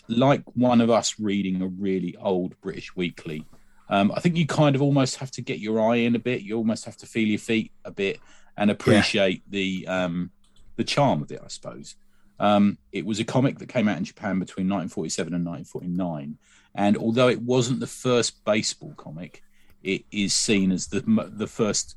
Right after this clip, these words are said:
Speaker 1: real attempt at doing a baseball comic. I think there'd been some sort of one-page strips and postcard strips and stuff like that is what they call them over there. And it follows, um,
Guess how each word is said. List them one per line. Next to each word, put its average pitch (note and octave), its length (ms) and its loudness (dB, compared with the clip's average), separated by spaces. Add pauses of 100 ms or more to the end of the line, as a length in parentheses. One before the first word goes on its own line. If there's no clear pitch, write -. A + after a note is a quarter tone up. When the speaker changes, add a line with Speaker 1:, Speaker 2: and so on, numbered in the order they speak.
(240)
Speaker 1:
real A2 360 4
attempt E2+ 380 -4
at D#2+ 80 -18
doing E2 160 -12
a E2+ 40 -12
baseball - 320 -12
comic. D2+ 260 -14
I F2+ 40 -10
think G#2 140 -4
there'd G2 140 -6
been F#2 140 0
some F2+ 180 -6
sort F#2+ 240 -12
of - 80 -20 (360)
one-page F#2 500 0
strips - 640 -2
and F2 240 -6 (280)
postcard F#2 440 2
strips - 360 -6
and F2 120 -8
stuff - 180 -8
like F2 80 -6
that E2 140 2
is D2 80 -12
what D2+ 100 -12
they F2 100 -12
call E2 220 -10
them D#2 160 -10 (340)
over F2+ 160 2
there. E2 220 -2 (260)
And A2+ 160 4
it - 160 -2
follows, C3+ 680 2 (160)
um, A2 460 0